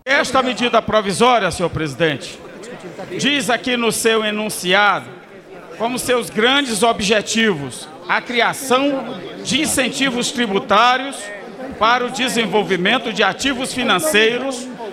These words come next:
que viabilizem o financiamento de longo prazo, reabre o prazo para os programas de parcelamento de dívidas tributárias,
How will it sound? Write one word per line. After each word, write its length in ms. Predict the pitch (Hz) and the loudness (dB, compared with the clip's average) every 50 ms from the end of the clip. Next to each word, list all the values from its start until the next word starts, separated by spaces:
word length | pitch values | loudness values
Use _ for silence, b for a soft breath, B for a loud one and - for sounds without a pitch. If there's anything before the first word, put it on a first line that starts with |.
| - - | -12 -4
que 140 | - 254 269 | -2 -2 0
viabilizem 800 | 208 247 277 254 254 247 196 233 226 240 285 294 302 277 220 285 | 2 4 4 4 4 2 0 -2 0 2 4 4 2 2 0 -2
o 60 | 285 - | -2 -2
financiamento 840 | - 269 247 240 247 240 233 - 214 190 185 220 254 269 262 269 240 | -2 -2 0 2 0 0 2 0 0 0 2 2 0 0 0 -2 -4
de 120 | 185 233 | -4 0
longo 300 | 233 247 247 247 240 214 | 0 0 0 0 -2 -6
prazo, 720 | - - 180 190 226 247 240 220 185 135 - - - - - - - - - - - - | -8 -4 2 4 4 4 4 2 0 -2 -8 -12 -14 -16 -16 -18 -18 -18 -18 -16 -8 -2
reabre 520 | 151 202 262 254 269 285 285 277 - 277 | 0 4 4 6 6 4 4 2 -2 -4
o 60 | 262 | -6
prazo 460 | - - 233 247 254 262 277 247 226 247 | -2 2 4 6 6 6 6 4 0 0
para 240 | - 247 247 262 | 2 2 2 2
os 100 | 254 - | 2 -2
programas 560 | - - 240 220 196 180 226 262 254 254 233 - | -2 0 0 0 2 2 0 2 2 2 0 0
de 80 | 233 | -2
parcelamento 800 | 190 - 226 220 214 - 240 226 220 214 208 220 226 226 226 214 | 0 0 0 0 0 2 2 4 4 4 2 0 -4 -4 -6 -6
de 160 | 175 185 196 | -4 -4 -4
dívidas 440 | 160 160 220 240 240 190 185 190 - | -2 -2 0 0 0 0 0 0 0
tributárias, 960 | - 196 196 180 180 160 143 - 170 180 202 220 233 254 262 269 269 254 | 0 0 0 0 0 -2 0 2 2 4 4 2 2 0 -2 -2 -2 -6